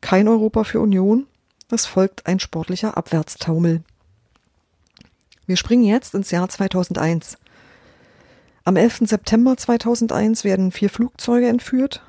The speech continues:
von denen zwei in die Zwillingstürme des New Yorker World Trade Center gelenkt werden. Bei den Anschlägen kommen fast dreitausend Menschen ums Leben.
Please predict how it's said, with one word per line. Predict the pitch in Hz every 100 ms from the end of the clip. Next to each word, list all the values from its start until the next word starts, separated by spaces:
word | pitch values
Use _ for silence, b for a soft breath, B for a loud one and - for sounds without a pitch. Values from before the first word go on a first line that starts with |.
| _
von | - 190
denen | 196 190
zwei | - - 190 214
in | - 190
die |
Zwillingstürme | 180 - 202 220 - - 208 220 226 B B B -
des | 180 -
New | 196
Yorker | 190 190 214 208 - -
World | 180 185
Trade | - 180 -
Center | - 170 175
gelenkt | 165 165 170
werden. | 170 170 170 165 - _ - B B B -
Bei |
den | 175 185
Anschlägen | 214 247 233 240 262 277 _
kommen | - 190
fast | 185 208 - -
dreitausend | 180 208 214 214 196
Menschen | 180 185 -
ums | 175 180 180
Leben. | 170 165 156